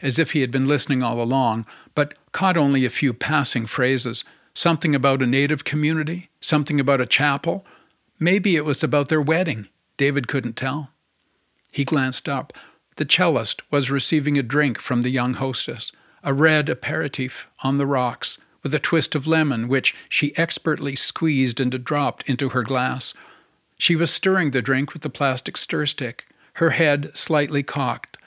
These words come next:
watching the juice from the lemon disperse through the wine. David dropped his gaze and nodded in the bishop's direction, as if considering the deep implications of whatever it was he had been saying.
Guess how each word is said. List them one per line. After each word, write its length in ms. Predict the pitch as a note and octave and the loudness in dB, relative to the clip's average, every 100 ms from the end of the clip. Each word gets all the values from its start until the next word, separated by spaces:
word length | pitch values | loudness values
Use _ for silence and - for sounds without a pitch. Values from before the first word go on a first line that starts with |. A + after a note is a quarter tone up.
| - - | -20 -2
watching 480 | D3+ D3 D3 D3+ D3 | 4 4 4 2 2
the 100 | C#3+ | 0
juice 400 | A#2 D#3 C3 - | 0 2 2 -2
from 280 | - C3+ B2+ | -2 0 2
the 100 | B2+ | 2
lemon 380 | C#3 C#3+ A#2 | 2 2 0
disperse 640 | A2 A#2+ - - C#3 A2 - | -2 -2 -4 -2 -2 -2 -6
through 240 | - B2+ | -6 -6
the 80 | B2 | -4
wine. 440 | B2 B2+ B2+ C3 B2 _ _ _ _ _ _ _ _ _ - _ _ | -4 -4 -6 -10 -14 _ _ _ _ _ _ _ _ _ -20 _ _
David 300 | D3 C#3+ C#3 | 2 4 4
dropped 340 | A#2+ C#3 C3+ - | 2 2 2 -2
his 140 | C3+ | 0
gaze 400 | B2+ B2 C3 C3+ | 2 2 2 2
and 140 | B2 | 2
nodded 400 | B2 C3 C3 C3 | 2 2 0 -2
in 100 | A#2+ | -2
the 60 | B2 | -2
bishop's 380 | B2 A#2 C#3 - | -2 -2 -4 -4
direction, 580 | C3+ B2+ B2 - - C3 | -2 0 0 0 0 0
as 160 | C3 | 2
if 160 | D3 - | 0 0
considering 720 | C#3+ C3+ G3 E3+ C3 C3+ C3+ | 0 2 2 2 2 2 0
the 160 | B2 B2 | -2 0
deep 260 | D#3 D3+ | 0 0
implications 800 | D3 C3+ B2+ - F#3+ F3+ - G#2+ | -2 0 -2 0 0 0 0 0
of 100 | A#2 | 0
whatever 420 | B2 C3 B2+ A#2+ | 0 0 0 0
it 60 | A#2+ | -2
was 300 | B2 A#2 A2+ | 0 0 0
he 80 | C3+ | -2
had 120 | A2 | -2
been 140 | A2+ | -4
saying. 400 | A#2+ C#3 C3 C3 | -2 -2 -2 -6